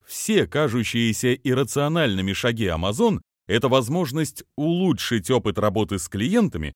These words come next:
с целью дальнейшего встраивания компании в общий с покупателями процесс.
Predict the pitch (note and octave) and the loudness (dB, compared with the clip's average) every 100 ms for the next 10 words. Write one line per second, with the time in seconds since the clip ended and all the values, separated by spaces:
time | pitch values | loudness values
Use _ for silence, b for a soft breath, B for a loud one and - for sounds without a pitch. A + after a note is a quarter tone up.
0 | _ - - - G3 G3+ F#3 D3 B2+ C#3+ | _ -12 -10 4 6 6 4 2 2 2
1 | D3+ E3 A2+ - G#2 G#2 - A#2 A2 F#2+ | 4 4 2 2 0 0 0 2 2 2
2 | F#2+ F2+ E2+ E2+ F2 E2 D#3+ G#3 A3+ A3 | 0 0 0 0 -2 0 2 4 4 2
3 | - G2 F2 F2+ E3 - G#3 G3 - C3+ | 0 -4 -2 0 0 0 -2 -2 0 0
4 | A2 E2+ F#2 - A2 A2 A2 - _ - | 0 0 0 2 2 2 0 -4 _ -2
5 | G2+ B2 - C2+ - - | -2 -2 -8 -10 -8 -10